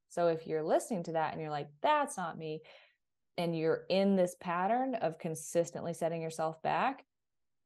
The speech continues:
you might wanna look deeper. But it comes back to, okay, how do you get out of it? And it's understanding that you're,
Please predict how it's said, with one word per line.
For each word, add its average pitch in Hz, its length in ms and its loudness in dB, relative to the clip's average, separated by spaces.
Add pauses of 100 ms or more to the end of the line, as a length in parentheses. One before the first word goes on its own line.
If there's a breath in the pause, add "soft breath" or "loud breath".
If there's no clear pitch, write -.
(360)
you 165 120 0
might 160 260 0
wanna 160 220 -4
look 143 200 -6
deeper. 190 420 -2 (460 soft breath)
But 220 480 10
it 180 80 0
comes 190 280 -2
back 175 280 0
to, 180 140 2
okay, 165 200 -2
how 170 160 0
do 220 80 2
you 233 80 0
get 196 200 2
out 151 240 0
of 208 120 -2
it? 254 260 0
And 175 140 -2
it's 165 140 -6
understanding 175 680 -4
that 160 220 0
you're, 160 380 0